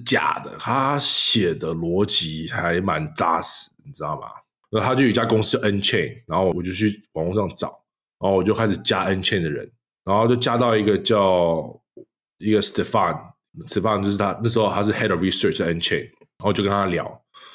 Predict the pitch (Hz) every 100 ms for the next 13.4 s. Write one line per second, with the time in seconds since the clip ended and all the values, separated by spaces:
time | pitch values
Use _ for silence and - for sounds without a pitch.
0 | - 90 90 104 104 - 107 107 87 92
1 | 82 80 76 78 80 - 110 110 98 104
2 | 101 - 101 101 85 85 85 80 76 71
3 | 71 80 76 104 95 - 95 90 - 95
4 | 87 80 82 73 78 82 73 78 80 69
5 | - 73 73 76 - 73 67 71 78 76
6 | 73 _ _ _ _ _ _ - 123 123
7 | 101 90 95 104 95 101 92 92 80 78
8 | 80 78 78 82 85 151 127 98 98 82
9 | 87 98 95 80 80 82 80 - 87 85
10 | - 80 80 73 78 73 - 87 80 82
11 | - 82 73 80 73 87 104 104 92 80
12 | - - - 76 76 - 95 85 - 73
13 | - 82 78